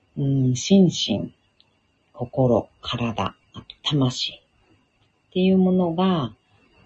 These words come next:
うん、必要としていることっていうのが起こってくるっていうのが基本的に瞑想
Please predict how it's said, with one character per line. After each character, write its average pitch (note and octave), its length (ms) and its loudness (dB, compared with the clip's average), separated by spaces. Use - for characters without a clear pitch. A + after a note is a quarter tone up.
う C#3+ 80 -4
ん、 C3 40 -4
必 - 320 -2
要 A#3 300 6
と A3 240 -2
し - 160 -12
て - 160 -2
い G3+ 260 2
る F#3+ 160 -6
こ F#3 140 -8
と B3 340 -2
っ - 20 -20
て A#3 80 2
い A#3+ 120 10
う A#3 100 8
の F#3 160 2
が F#3+ 420 -2
起 D3 100 -14
こ - 240 -4
っ - 60 -20
て B2 100 -2
く - 160 -8
る G2+ 180 -8
っ - 40 -20
て - 80 -4
い G3+ 60 2
う G#3 40 4
の G#3+ 120 4
が F3 160 -4
基 - 160 -8
本 D3 240 -4
的 D#3+ 260 -10
に G3 340 2
瞑 C3 280 0
想 C#3+ 480 -4